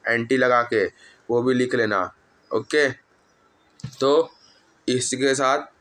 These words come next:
अभी ये session हम लोग एंड करते हैं। ज़्यादा बड़ा नहीं करना है,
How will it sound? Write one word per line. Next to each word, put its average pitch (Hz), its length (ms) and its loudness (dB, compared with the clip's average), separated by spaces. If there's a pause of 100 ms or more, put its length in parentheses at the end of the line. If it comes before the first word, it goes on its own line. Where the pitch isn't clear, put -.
(640)
अभी 123 320 0
ये 127 100 2
session 131 360 2
हम 131 120 0
लोग 135 120 2
एंड 127 260 0
करते 135 260 0
हैं। 139 160 0
ज़्यादा 123 300 2
बड़ा 127 240 2
नहीं 123 360 0
करना 127 460 0
है, 147 160 0